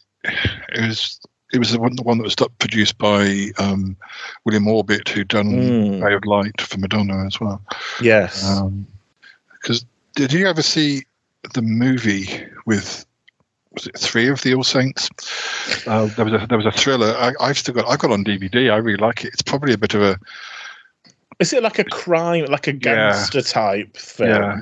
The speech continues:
Speaker 1: yeah, but
Speaker 2: Yes.
Speaker 1: but, um, the, but the, they're, they're all really sort of, I think it's Everybody But Shaznay, um, but they're quite sort of, the, the girls are quite girl, is quite girl power from the point of view that they, they, they're not,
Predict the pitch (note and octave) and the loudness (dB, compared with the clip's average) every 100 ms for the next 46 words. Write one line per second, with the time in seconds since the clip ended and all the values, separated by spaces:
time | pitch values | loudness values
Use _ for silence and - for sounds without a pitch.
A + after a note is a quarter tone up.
0 | A2 _ C#3 B2 A2 G#2 G2 - - - | -10 _ -2 2 2 0 -4 -8 -16 -20
1 | - _ _ A2 - - A#2 A2 G#2+ G#2+ | -20 _ _ -2 -2 0 2 2 0 -6
2 | _ - - _ - G#2+ G#2 - - A2+ | _ -20 -20 _ -2 0 0 -8 -4 -2
3 | A#2+ - - B2 A#2 C3+ A#2+ G#2 G#2 G2+ | -2 -6 2 2 4 4 4 2 -2 -2
4 | G2 - G2+ G#2+ G2+ - - - G#2+ C3 | -2 -2 -2 -4 -6 -8 -6 -4 0 -2
5 | - A2+ - A2+ A2 G#2 G#2 - A2+ A2+ | -2 -2 0 0 0 -2 -2 0 2 2
6 | - G2 G2 - - - - - - G#2+ | 0 -2 -6 -10 -12 -10 -10 -12 -6 0
7 | G#2 G2+ G2+ G2+ - _ - G#2+ A2 - | 2 4 2 -2 -12 _ -4 0 0 2
8 | B2 G#2+ - - G#2 - G2+ - - _ | 0 0 -2 -2 0 0 -4 -8 -16 _
9 | - - - - - - G#2+ - G#2+ G2 | -20 -20 -20 -20 -10 -4 -4 -2 -4 -4
10 | _ - A2+ G#2+ - F#2+ A2 G2+ - _ | _ -2 2 2 0 -2 0 0 -2 _
11 | _ _ _ _ _ _ G#2+ F#2+ - A#2 | _ _ _ _ _ _ -2 0 0 0
12 | - G#2 G2 A2+ A2+ - B2+ A#2+ G#2 A#2 | 0 0 0 0 0 -2 2 0 0 0
13 | G#2+ - A2+ G#2 A2 G#2 G#2 G#2+ G#2+ A2 | -2 -4 -8 -8 -10 -8 -6 -6 -2 -2
14 | G#2+ - G#2+ G2+ | 0 0 0 0